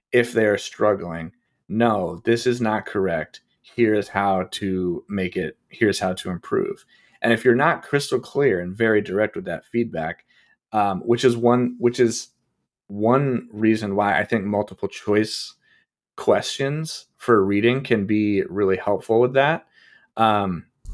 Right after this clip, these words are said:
because you need to, I think that you need to be very clear about what the bar is for, what, what a bar i-, what the bar is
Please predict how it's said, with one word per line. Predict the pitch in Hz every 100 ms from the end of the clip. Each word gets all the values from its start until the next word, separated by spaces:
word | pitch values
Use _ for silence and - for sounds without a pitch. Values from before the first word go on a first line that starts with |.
| - - -
because | 120 120 120 120 117 110 110 - - _ _ _ _ -
you | 120 123
need | 123 123 135 139
to, | - - _ _
I | 117 120
think | - 127 127
that | 135 117
you | 117
need | 117 107 101 -
to | 95
be | 101 98 92 90 _ _ _ _ -
very | 101 101 107 110
clear | - - 139 127 92
about | 82 98 98 92 - _ _ -
what | 101 98 98 98
the | 104
bar | 95 95 95
is | 82 90 90 -
for, | - 95 92 85 85 85 _ _ _ _ _ _ _ _ _ _ _ _ _ _
what, | 107 117 117 -
what | 101 107 120 117
a | 110
bar | 101 98 110 110 90
i-, | 92 -
what | 104 113
the | 104
bar | 95 92 107 98
is | 85 - - -